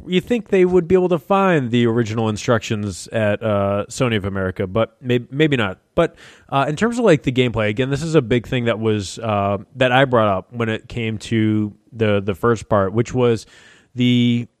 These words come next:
the actual, like, battles and the speed going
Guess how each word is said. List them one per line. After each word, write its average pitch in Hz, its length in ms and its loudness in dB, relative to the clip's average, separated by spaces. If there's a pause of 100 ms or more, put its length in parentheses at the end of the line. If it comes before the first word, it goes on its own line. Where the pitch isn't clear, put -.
(640)
the 135 120 0
actual, 139 640 -2
like, 107 260 -6
battles 95 540 -4
and 120 140 -8
the 120 60 -4
speed 127 600 -2
going 117 320 -2